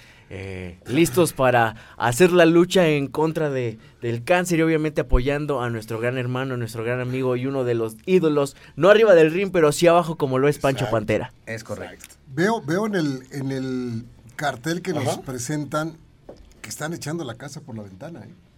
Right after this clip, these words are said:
Speaker 4: Están echando la casa por la ventana porque hay una muy buena
Speaker 2: No,
Speaker 4: cantidad
Speaker 2: hombre,
Speaker 4: de
Speaker 2: es,
Speaker 4: estrellas
Speaker 2: es
Speaker 4: que
Speaker 2: impresionante, ¿eh?
Speaker 4: deben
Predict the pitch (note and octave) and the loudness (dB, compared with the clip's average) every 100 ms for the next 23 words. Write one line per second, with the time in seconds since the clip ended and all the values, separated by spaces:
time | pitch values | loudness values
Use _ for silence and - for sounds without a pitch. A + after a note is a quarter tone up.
0 | _ _ _ _ _ _ - A2+ E3+ G#3+ | _ _ _ _ _ _ -20 -10 -8 -6
1 | F3 G3+ E3+ D#3 D#3+ F3 D3+ C3+ A#2+ B2+ | -4 -2 -4 -4 -6 -6 -8 -8 -8 -8
2 | D3 F3+ D3 A#2+ D3+ D#3+ D#3+ - E3 F3+ | -8 -8 -12 -14 -10 -10 -12 -18 -10 -8
3 | F3+ - E3 A3+ G3+ D3+ F3+ D#3 C3+ B2+ | -8 -8 -6 -6 -6 -6 -6 -8 -8 -6
4 | D3+ E3 C3 C3 - E3 F3 E3+ F3 - | -6 -8 -10 -10 -8 -2 -2 -2 -6 -8
5 | - _ _ - B2+ - D#3+ D3 A#2+ C3 | -12 _ _ -10 -10 -10 -8 -8 -6 -2
6 | D#3+ F3+ F#3 B2+ B2 C3+ D3+ A#2+ - F2+ | 2 0 0 -2 -2 -2 -4 -6 -10 -4
7 | D3 G3 A3 A3+ A3 | 4 4 4 -2 -6